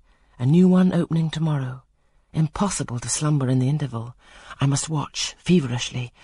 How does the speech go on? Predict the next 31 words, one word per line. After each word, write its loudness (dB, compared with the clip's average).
while 4
the 2
change 2
was -4
being 0
accomplished. -8
"Miss," 4
said -2
the 0
servant 0
who 0
met 0
me 0
in 2
the 2
lobby, -2
where 2
I 2
was 0
wandering 4
like -2
a -6
troubled -4
spirit, -8
"a -6
person 8
below 10
wishes 4
to 0
see 2
you." 0